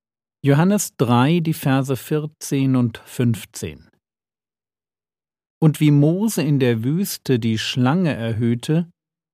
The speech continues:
so muss der Sohn des Menschen erhöht werden, damit jeder, der an ihn glaubt,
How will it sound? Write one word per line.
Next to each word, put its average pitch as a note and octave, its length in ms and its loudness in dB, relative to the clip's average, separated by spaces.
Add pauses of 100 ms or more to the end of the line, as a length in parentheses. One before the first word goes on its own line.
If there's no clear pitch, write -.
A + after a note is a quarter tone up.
(200)
so D#3+ 320 4
muss F3 320 0
der B2 240 2
Sohn D3 380 2
des C#3 180 -2
Menschen D3 400 0
erhöht B2+ 540 -2
werden, B2 440 -2 (760)
damit C3 340 2
jeder, C#3+ 540 0
der A#2+ 240 -2
an A#2 120 0
ihn G#2+ 280 0
glaubt, A2 640 -4